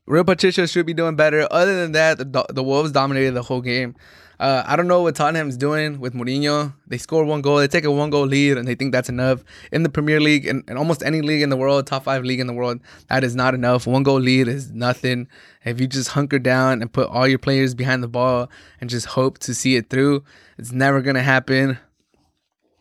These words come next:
Or for the most part, it's not gonna happen. That's a tough strategy. That's a tough ask. Even if you have a world-class keeper and you have all world-class center backs and back line, it's just a hard ask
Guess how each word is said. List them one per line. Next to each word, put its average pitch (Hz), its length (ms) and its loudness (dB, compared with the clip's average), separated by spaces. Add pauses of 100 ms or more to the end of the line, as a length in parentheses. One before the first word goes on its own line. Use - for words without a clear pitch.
(180)
Or 127 220 0
for 139 200 0
the 135 60 2
most 139 220 2
part, 143 140 2
it's 127 100 -4
not 135 160 0
gonna 139 180 -2
happen. 135 440 -2
That's 135 180 -2
a 127 80 -4
tough 135 300 0
strategy. 135 420 0
That's 131 200 2
a 131 40 -6
tough 127 260 -2
ask. 123 460 -2 (280)
Even 147 200 2
if 147 160 0
you 143 80 4
have 139 320 2
a 104 240 -10
world-class 131 600 0
keeper 127 300 -2
and 123 140 0
you 123 60 0
have 120 260 -2 (420)
all 127 360 0
world-class 123 600 0
center 131 280 -2
backs 127 400 0
and 117 160 -8
back 127 240 2
line, 127 340 0
it's 120 160 -6
just 135 240 -4
a 117 80 2
hard 127 360 2
ask 120 540 0